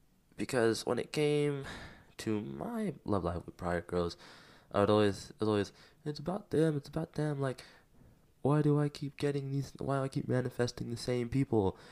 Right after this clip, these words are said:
yada, yada, yada, why does this keep happening," you know, right? Um, but recently I was able to, you know, determine that it was, it's on me. Um, <laughs> it's the, the mindset that I'm having,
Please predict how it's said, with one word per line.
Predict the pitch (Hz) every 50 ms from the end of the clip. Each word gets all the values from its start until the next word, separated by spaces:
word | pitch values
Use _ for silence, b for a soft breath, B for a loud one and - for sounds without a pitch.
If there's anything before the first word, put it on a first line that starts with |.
| B B B
yada, | - 107 110 113
yada, | 120 117 113 113
yada, | 113 120 120 117 110
why | 110 120 135
does | 131 127 123
this | 127 -
keep | - - 123 117 -
happening," | - 127 135 135 - - - 90 87 90
you | 87 87
know, | 92 107 120 139 160 - - -
right? | - 95 101 117 - - - B B B B B B B B B B B B B B -
Um, | 104 104 104 101 101 101 101
but | 95 110 107 104 120
recently | 135 147 139 - 120 113 113
I | 107
was | 104 107
able | 110 104 101 104
to, | 95 95
you | 92 90 92
know, | 87 90
determine | 85 - - - 107 101 101 98
that | 101 98 90 - -
it | - 165
was, | 208 254 254 220 - -
it's | - -
on | 320 320 269 165
me. | 139 151 160 156 - - - -
Um, | 127 135 123 120 113 117
<laughs> | 165 139 107 - - - - - - - - - - - - - - - - - - - - - - - - - - - - - _ -
it's | - 117 113 110 -
the, | - - 117 117 113 104 104 92
the | 104 107
mindset | 101 107 117 117 113 113 - 92 - -
that | - 92 90
I'm | 90 90
having, | 90 90 87 85 82 82 - -